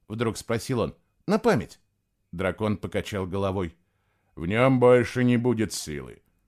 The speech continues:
Но если он дорог твоему сердцу, можешь его оставить. Мне от него никакого толка». Фло благодарно кивнул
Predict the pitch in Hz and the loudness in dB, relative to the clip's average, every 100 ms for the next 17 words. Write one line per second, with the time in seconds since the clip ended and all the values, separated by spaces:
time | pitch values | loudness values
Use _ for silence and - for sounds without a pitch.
0 | _ - 101 107 110 - 101 101 98 85 | _ -6 -2 0 0 -2 -2 0 0 0
1 | 98 95 - 90 90 87 78 - 95 90 | 0 -2 -6 -6 -4 -4 -6 -4 -4 -4
2 | - 95 71 _ _ - 107 110 104 98 | -8 -8 -10 _ _ -6 0 0 0 -4
3 | 90 92 85 73 - - 60 - - _ | -4 -2 -2 -4 -8 -12 -12 -14 -20 _
4 | _ _ _ - 85 107 123 117 - 117 | _ _ _ -6 -2 2 4 2 2 2
5 | 110 110 117 104 98 80 71 69 71 58 | 4 4 2 0 -4 -4 -8 -8 -12 -14
6 | - - _ _ _ _ _ 107 131 135 | -16 -20 _ _ _ _ _ 2 2 2
7 | - _ - 120 127 120 104 87 92 110 | -6 _ -4 -2 2 2 2 0 -4 -2
8 | 113 143 | 0 0